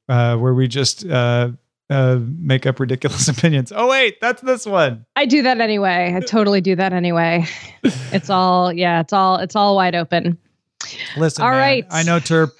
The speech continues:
Speaker 1: Kristen is not excited about this month's book pick that we're gonna get to, uh, in a second here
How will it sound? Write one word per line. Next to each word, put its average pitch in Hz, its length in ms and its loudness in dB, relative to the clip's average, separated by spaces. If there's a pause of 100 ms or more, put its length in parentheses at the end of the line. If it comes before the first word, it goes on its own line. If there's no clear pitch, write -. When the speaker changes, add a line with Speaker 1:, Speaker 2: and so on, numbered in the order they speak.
(180)
Speaker 1:
Kristen 147 520 2
is 135 340 0
not 139 220 2
excited 143 680 0
about 131 400 -2
this 135 160 -4
month's 147 200 0
book 135 260 -2
pick 127 220 -2
that 143 80 -2
we're 131 100 2
gonna 127 140 2
get 123 240 0
to, 123 440 2
uh, 123 320 2
in 123 120 0
a 120 60 0
second 120 320 0
here 110 400 0